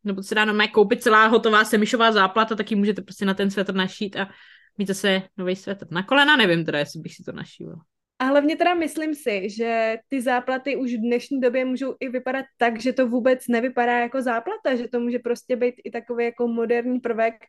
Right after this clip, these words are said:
Speaker 2: a ne takový to, co se řekne, když si člověk představí zástě-, eh, za-, když si člověk představí záplatu, takový ten čtverec s těma, eh, čtě-, čárkama těch nití.
Speaker 1: Jo, když je hodně velká díra na tričku nebo někde,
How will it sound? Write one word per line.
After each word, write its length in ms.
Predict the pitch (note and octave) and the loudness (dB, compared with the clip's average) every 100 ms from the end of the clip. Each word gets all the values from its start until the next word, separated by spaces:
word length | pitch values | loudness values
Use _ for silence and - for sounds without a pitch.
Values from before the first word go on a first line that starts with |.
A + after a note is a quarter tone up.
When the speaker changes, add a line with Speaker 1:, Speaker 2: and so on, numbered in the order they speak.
| _ - - - | _ -20 -20 -8
Speaker 2:
a 80 | A#3+ | -4
ne 140 | A#3 | -2
takový 380 | A#3 A3+ A#3+ A#3 | -2 -2 -4 0
to, 120 | A#3+ | -2
co 140 | A#3+ | -2
se 140 | A#3 B3 _ - | -6 -6 _ -14
řekne, 420 | - A#3 A3+ G#3+ | -4 -4 -2 -2
když 180 | G#3 G3+ | -4 -8
si 120 | G3+ | -10
člověk 280 | - G3+ G3+ | -2 -2 -2
představí 560 | - - - G3+ G#3 | -4 -6 -2 0 0
zástě-, 520 | F#3+ G3 F#3+ - A3 G3 | 0 -2 -2 -2 0 0
eh, 180 | G3 F3 | 0 -2
za-, 200 | F#3 F#3 _ - - | -4 -6 _ -20 -10
když 120 | - - | -6 -2
si 100 | C4 | -2
člověk 280 | - C4+ | 2 0
představí 480 | - A#3 - A#3+ B3 | 2 -2 4 6 6
záplatu, 500 | A#3 G#3 A3+ A#3 A#3+ | 6 4 4 4 4
takový 300 | A3+ A3 A3+ | 0 4 4
ten 200 | A3+ A#3+ | 4 0
čtverec 500 | A#3 - A3+ A3 A3+ | 0 -6 -2 -2 -4
s 140 | - - | -8 0
těma, 440 | A#3+ A3+ A3+ A3 _ - - - - _ - G#3+ | 2 4 0 -2 _ -20 -20 -20 -20 _ -12 -8
eh, 240 | G#3 G3 | -6 -8
čtě-, 400 | - - E3+ - | -12 -10 -8 -8
čárkama 560 | - A#3+ B3 B3 B3 A#3+ | 0 2 2 2 4 2
těch 180 | A#3+ B3+ | 2 -2
nití. 440 | A#3+ A#3 - A3+ G#3 G#3+ - - _ _ _ _ _ _ _ _ _ | 0 0 -2 -14 -14 -14 -14 -20 _ _ _ _ _ _ _ _ _
Speaker 1:
Jo, 160 | G#3+ A#3 | 4 4
když 200 | G#3 - | 4 4
je 80 | E4 | 6
hodně 340 | E4+ G4 G#4+ | 6 6 6
velká 380 | F#4 E4 B3 A3 | 6 4 4 4
díra 360 | G#3 G#3+ E3 | 4 4 4
na 100 | F#3 | 2
tričku 440 | A3 A#3+ C4 - G#3+ | 0 0 -2 -2 -2
nebo 160 | G#3 | 0
někde, 400 | G#3 A3 F#3+ B2+ | 2 2 2 -2